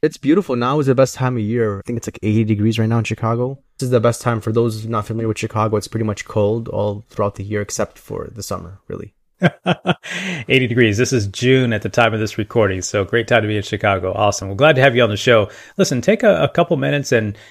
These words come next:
Speaker 2: introduce yourself to our listening audience, and then we'll dive into a great discussion for the day.
Speaker 1: Yeah, yeah, definitely. Thank you for that.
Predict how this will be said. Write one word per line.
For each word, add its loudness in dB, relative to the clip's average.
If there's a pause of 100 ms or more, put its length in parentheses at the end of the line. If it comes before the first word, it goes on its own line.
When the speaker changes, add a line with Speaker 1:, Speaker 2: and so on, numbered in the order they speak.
(140)
Speaker 2:
introduce 2
yourself 0
to 0
our 2
listening -4
audience, -2
and -4
then -6
we'll -2
dive 2
into -2
a -2
great -2
discussion -2
for -6
the -10
day. -10 (680)
Speaker 1:
Yeah, 6
yeah, 6
definitely. 4
Thank 0
you -20
for -2
that. 2